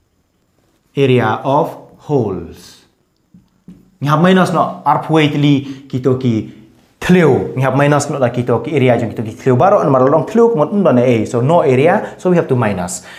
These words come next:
Temen tang ngini ya, ngini ya apply formula. Ladong area of circular plate, kemud area of circle only,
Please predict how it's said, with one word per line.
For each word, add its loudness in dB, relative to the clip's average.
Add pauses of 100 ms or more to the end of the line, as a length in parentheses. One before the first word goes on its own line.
Temen 0
tang 4
ngini 2
ya, -4 (240)
ngini -2
ya 0
apply -2
formula. -8 (160)
Ladong 0
area 2
of -4
circular 0
plate, 0
kemud -6
area 2
of 0
circle 4
only, 0